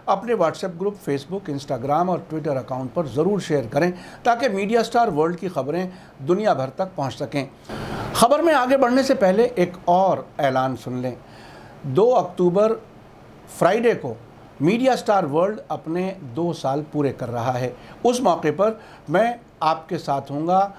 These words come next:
रात नौ बजे, जिसमें हम अपने मीडिया स्टार वर्ल्ड की तरक्की और जिन हालात में हम चला रहे हैं वो भी बताएंगे और आपके सवालों के जवाब भी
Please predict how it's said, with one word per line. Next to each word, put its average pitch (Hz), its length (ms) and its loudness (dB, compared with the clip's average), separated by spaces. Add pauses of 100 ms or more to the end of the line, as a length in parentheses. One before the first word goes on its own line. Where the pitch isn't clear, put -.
(260)
रात 147 420 2 (220)
नौ 156 260 2
बजे, 220 380 2 (480)
जिसमें 196 540 -4 (220)
हम 185 400 -2
अपने 170 460 -2
मीडिया 147 320 0
स्टार 151 340 0
वर्ल्ड 147 300 -2
की 175 220 -4 (520)
तरक्की 196 480 0 (140)
और 156 120 0
जिन 196 220 -2
हालात 147 400 0
में 160 80 -8
हम 143 120 -6
चला 139 280 -2
रहे 165 140 -2
हैं 160 80 -4
वो 139 180 -2
भी 208 100 -2
बताएंगे 214 480 0 (360)
और 262 280 2
आपके 160 420 -2
सवालों 139 480 -6 (100)
के 175 220 -2 (420)
जवाब 143 420 2
भी 147 280 -6